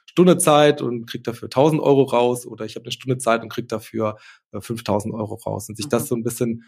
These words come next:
Speaker 1: zu überlegen, wie man das machen kann, beispielsweise indem man halt Menschen, äh, hat, die einem helfen, die einen unterstützen,
Speaker 2: Mhm.
Speaker 1: indem man
Speaker 2: Mhm.
Speaker 1: anfängt, äh, sein Geld zu investieren, indem man anfängt, sich mit künstlicher Intelligenz zu beschäftigen
Speaker 2: Mhm.
Speaker 1: oder indem man anfängt, ein bisschen programmieren zu lernen und Programmiertools einzusetzen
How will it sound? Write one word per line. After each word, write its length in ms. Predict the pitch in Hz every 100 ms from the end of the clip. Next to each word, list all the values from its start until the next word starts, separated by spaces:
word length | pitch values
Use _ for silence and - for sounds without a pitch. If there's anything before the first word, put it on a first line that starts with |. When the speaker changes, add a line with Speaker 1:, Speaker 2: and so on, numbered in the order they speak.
| _
Speaker 1:
zu 140 | - 135
überlegen, 320 | 135 156 139
wie 80 | 139
man 140 | 135
das 160 | 127 -
machen 260 | 147 143
kann, 380 | - 127 123 113
beispielsweise 580 | 113 123 - - 117 113
indem 220 | 113 123
man 180 | 120 113
halt 220 | 113 117
Menschen, 420 | 117 127 175 117
äh, 60 | 120 - 110
hat, 200 | 127 120
die 100 | 120
einem 240 | 113 110
helfen, 340 | 104 135 131 123
die 100 | 117
einen 140 | 104
unterstützen, 720 | 101 110 - 135 - 120 117 120
Speaker 2:
Mhm. 280 | 120 139 135
Speaker 1:
indem 220 | 104 123
man 120 | 117 117
Speaker 2:
Mhm. 60 |
Speaker 1:
anfängt, 580 | 120 117 - 113 113 113
äh, 200 | 117 110
sein 220 | 107 110
Geld 240 | 117 131 127
zu 80 | 143
investieren, 760 | 123 113 - - 120 120 117
indem 240 | 113 110 110
man 160 | 110
anfängt, 400 | 113 113 117 113
sich 160 | - -
mit 120 | 127
künstlicher 420 | - 127 127 123 123
Intelligenz 440 | 127 127 135 135
zu 80 | 127
beschäftigen 800 | 120 - 123 - 117 110 117 117 - -
Speaker 2:
Mhm. 340 | 170 131 151 156
Speaker 1:
oder 240 | 113 107
indem 160 | 107 113
man 160 | 107
anfängt, 460 | 113 113 113 113 117
ein 20 | 113
bisschen 220 | 113 -
programmieren 420 | 120 120 131 135
zu 80 | 123
lernen 180 | 120 113
und 80 | 113
Programmiertools 720 | 120 120 131 135 135 127 123
einzusetzen 540 | 123 120 123 - 127